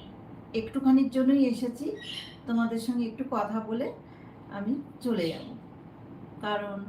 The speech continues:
ওষুধও খেতে হবে, টাইমও হয়ে আসছে। উম, তাহলে বলো তোমরা আজকে কে কে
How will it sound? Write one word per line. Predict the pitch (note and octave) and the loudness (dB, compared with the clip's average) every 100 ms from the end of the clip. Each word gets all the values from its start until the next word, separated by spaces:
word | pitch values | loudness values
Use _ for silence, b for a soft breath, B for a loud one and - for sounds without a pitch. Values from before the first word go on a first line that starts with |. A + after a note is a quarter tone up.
| F#3+ - - | -10 -12 -4
ওষুধও | A#3+ - C4 A#3+ | -4 0 0 2
খেতে | A3+ A#3+ A3+ A3+ | 0 -4 0 -2
হবে, | G#3+ G3 A#3+ | -2 -4 -4
টাইমও | - G#3+ G3+ G#3 | -2 -4 -2 -4
হয়ে | G#3 G3+ G3 | -2 -2 0
আসছে। | F#3+ F#3 - B3+ - B B B B - - - - - | -2 -4 -8 -10 -10 B B B B -16 -16 -16 -16 -12
উম, | - - G3 G3 G3 F#3+ - - - - - - - - - - - - - - - - | -10 -8 -4 -4 -4 -6 -12 -12 -8 -6 -6 -10 -16 -18 -18 -16 -16 -16 -16 -14 -14 -6
তাহলে | A3 G#3+ A#3 | 0 2 2
বলো | A3+ A3 C4+ | 2 2 2
তোমরা | B3+ A3+ A3 A3 | 2 2 2 2
আজকে | G#3+ F#3+ A3+ A3+ A3+ A3+ A3 - - - - - - | 0 -2 0 2 4 2 -4 -12 -18 -14 -14 -14 -10
কে | - A3 G#3+ | -2 0 2
কে | A3+ A3 A3+ | 0 2 -2